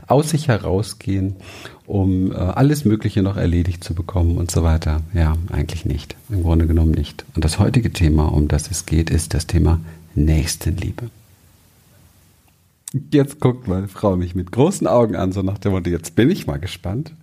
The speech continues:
wohin dich die Reise führt und ob sie mich mitnimmt.“ Ja, ich möchte über dieses Thema sprechen, weil wir, ähm, das sehr eingebläut bekommen,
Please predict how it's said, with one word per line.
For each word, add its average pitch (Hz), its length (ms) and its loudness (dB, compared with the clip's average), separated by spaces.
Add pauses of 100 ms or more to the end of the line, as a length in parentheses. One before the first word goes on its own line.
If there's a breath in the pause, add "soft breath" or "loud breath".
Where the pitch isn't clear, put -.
(300 loud breath)
wohin 110 280 2
dich 113 180 -8
die 117 80 -2
Reise 101 340 0
führt 139 380 -2 (360 loud breath)
und 131 240 2
ob 117 140 -2
sie - 140 2
mich 135 220 2
mitnimmt.“ 87 580 0 (680 loud breath)
Ja, 107 320 0
ich - 140 -4
möchte 135 280 2
über 120 120 4
dieses 113 280 0
Thema 120 280 2
sprechen, 135 580 -4 (120)
weil 101 420 0
wir, 95 360 0 (1900 loud breath)
ähm, 101 680 2 (100)
das - 260 -2
sehr 113 460 4 (1000)
eingebläut 104 880 0
bekommen, 82 760 0